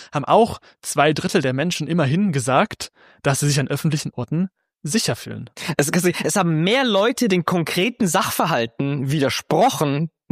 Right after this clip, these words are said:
Speaker 2: wo alle Leute immer sagen, oh, m-, wenn, wenn sie sagen, dass Merz recht hatte, dann meinen sie, äh, schaut euch doch die Plätze an oder schaut euch die Sicherheit an
Speaker 1: Ja.
Speaker 2: oder so. Also die haben, die, mehr Leute haben dem widersprochen, als schon diesen zurückgeruderten Einschränkungen befürwortet haben.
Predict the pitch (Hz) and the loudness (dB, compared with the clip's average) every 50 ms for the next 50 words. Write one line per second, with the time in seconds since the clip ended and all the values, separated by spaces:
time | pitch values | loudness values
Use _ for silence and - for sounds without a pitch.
0 | 131 - - 147 165 165 170 165 165 170 165 175 165 156 151 143 135 135 151 147 | -6 -2 0 0 2 2 2 2 2 2 2 2 0 0 0 0 -2 0 0 0
1 | 147 151 - 165 170 139 - 131 120 - - - - _ - 135 143 143 - 131 | 0 0 0 0 0 0 0 -4 -4 -4 -6 -8 -8 _ -2 -2 0 0 0 -2
2 | 147 143 135 127 143 139 143 131 127 - 147 139 139 131 - 151 160 - - 135 | -2 0 0 0 0 0 0 0 -2 0 0 0 0 0 0 -2 -2 0 0 0
3 | - 135 135 120 123 117 120 - _ _ _ _ - - 117 127 127 110 123 120 | 0 0 0 0 0 -2 -4 -6 _ _ _ _ -8 -4 -4 -2 -2 0 -2 -2
4 | 98 - _ - 117 117 - - 160 165 147 - - 120 - - 117 - 143 139 | -4 -6 _ -6 -4 -2 0 0 2 2 2 0 0 -2 -2 -2 -2 -2 -2 -2
5 | - - - 92 117 113 113 113 117 113 110 - - - - - 135 135 120 - | 0 0 0 0 0 0 -2 -2 -2 -2 -4 -4 -8 -8 -4 -2 -2 0 0 -2
6 | 135 135 139 135 - 139 117 117 - 95 110 139 160 160 110 107 101 113 120 123 | -2 -2 -2 0 0 0 0 0 0 0 0 2 2 2 2 0 0 -2 -2 -4
7 | - - - - - - 151 147 175 196 202 180 - - - - 170 156 156 - | -4 -6 -8 -6 -2 -2 0 2 2 2 2 0 -2 -4 -4 -2 -2 -2 0 -2
8 | 151 160 175 208 247 262 247 247 254 240 226 208 190 175 180 175 165 165 147 143 | 0 0 2 2 2 2 2 2 2 2 0 0 0 2 2 2 2 0 0 0
9 | 139 131 - - - - 170 214 277 - - 185 180 208 226 - - - - - | 0 0 -2 -4 -2 0 2 2 2 2 0 -2 0 -2 -2 -4 -6 -8 -10 -8
10 | - - 160 175 180 - - - - - - - - 220 240 220 202 202 180 185 | -2 0 0 2 0 0 -4 -10 -12 -10 -6 -2 0 2 2 2 2 2 0 0
11 | 170 - - - 190 202 254 226 _ - 220 208 180 220 262 247 202 185 175 - | -2 -2 0 0 2 2 2 0 _ 0 2 2 4 4 4 4 4 2 0 0
12 | - 160 165 165 - - 170 190 202 - - - 170 160 147 170 165 156 151 156 | 0 0 0 0 2 0 0 0 0 -2 -2 -2 -2 0 0 0 0 0 0 -2
13 | 156 - - - - - 131 135 151 - - 233 262 214 151 127 110 - 95 87 | -4 -6 -10 -14 -10 -6 -4 -4 -4 -2 0 0 2 2 2 0 0 -2 -2 -2
14 | - 110 101 90 80 80 | -2 -2 -2 -2 -2 -4